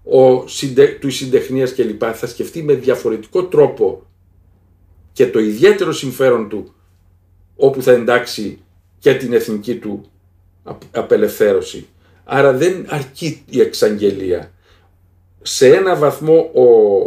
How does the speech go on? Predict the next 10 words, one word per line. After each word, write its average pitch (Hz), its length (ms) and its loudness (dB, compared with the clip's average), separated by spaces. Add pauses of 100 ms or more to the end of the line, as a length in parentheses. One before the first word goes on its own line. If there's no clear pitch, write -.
(420)
Αλέξανδρος 151 580 0
Υψηλάδης 131 500 -4
το 127 320 0
αντελήφθη 101 720 -8 (540)
και 110 80 -14
γι' 107 80 0
αυτό 165 220 2
προσπάθησε 143 580 0
να 123 100 -2
οργανώσει 110 800 -2